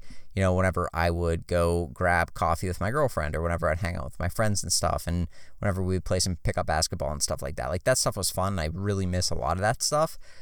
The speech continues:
What I don't miss is, like, staying up every night until about midnight to two in the morning studying, and then going in and just getting completely blown apart by a test, and, you know, having finals week where I don't sleep for, like,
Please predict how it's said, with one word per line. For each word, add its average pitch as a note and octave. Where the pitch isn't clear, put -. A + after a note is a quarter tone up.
What A#2+
I A2+
don't A#2+
miss G2+
is, F#2
like, F2
staying G2+
up F#2
every F#2
night E2+
until E2+
about D#2+
midnight G2
to -
two -
in G2
the F2
morning G2
studying, E2+
and G2
then F2+
going G2+
in F2+
and F2
just F2
getting F2+
completely G#2+
blown F#2+
apart F#2
by C2
a D#2+
test, D#2+
and, E2+
you E2
know, D#2
having F#2+
finals E2+
week E2
where D#2+
I D#2+
don't D#2+
sleep E2+
for, F2
like, D#2+